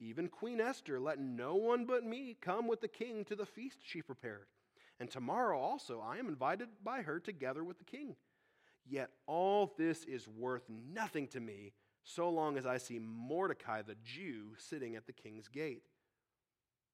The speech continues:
Then his wife Zeresh and all his friends said to him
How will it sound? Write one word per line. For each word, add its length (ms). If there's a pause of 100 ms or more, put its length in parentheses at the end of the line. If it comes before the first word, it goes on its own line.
(500)
Then 120
his 140
wife 320
Zeresh 560
and 100
all 180
his 120
friends 360
said 200
to 60
him 260